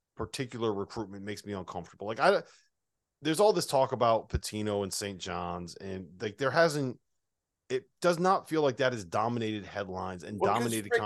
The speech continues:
Speaker 2: knows how to
Speaker 1: conversation.
Speaker 2: handle it. Rick, Rick today, I was there. I was there, and Rick just kinda laughs it off. He's like, "I know what you're getting at." He doesn't actually talk about Saint John's, but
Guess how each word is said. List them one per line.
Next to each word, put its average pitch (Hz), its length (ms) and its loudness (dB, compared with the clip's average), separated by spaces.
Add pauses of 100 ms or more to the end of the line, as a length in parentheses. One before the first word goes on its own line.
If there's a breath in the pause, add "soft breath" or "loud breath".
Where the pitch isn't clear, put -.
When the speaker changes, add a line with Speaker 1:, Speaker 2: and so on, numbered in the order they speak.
Speaker 2:
knows 214 240 4
how 214 120 12
to 208 100 8
Speaker 1:
conversation. 196 160 -2
Speaker 2:
handle 233 300 6
it. - 240 -2 (220)
Rick, 208 300 6
Rick 214 240 2
today, 208 300 8
I 180 100 12
was 180 200 6
there. 214 500 8 (300)
I 160 80 4
was 196 160 6
there, 226 280 12
and 165 240 2 (220)
Rick 214 220 4
just - 160 -6
kinda 202 180 10
laughs 180 320 8
it 208 80 6
off. 180 220 10
He's 147 160 0
like, 143 260 4 (320)
"I 135 120 6
know 165 160 6
what 180 180 6
you're 180 80 4
getting 139 340 6
at." 127 380 2 (300)
He 143 100 -2
doesn't 160 480 2
actually 143 500 2
talk 131 380 0
about 120 300 2
Saint 117 260 -4
John's, 107 500 0
but 135 220 -4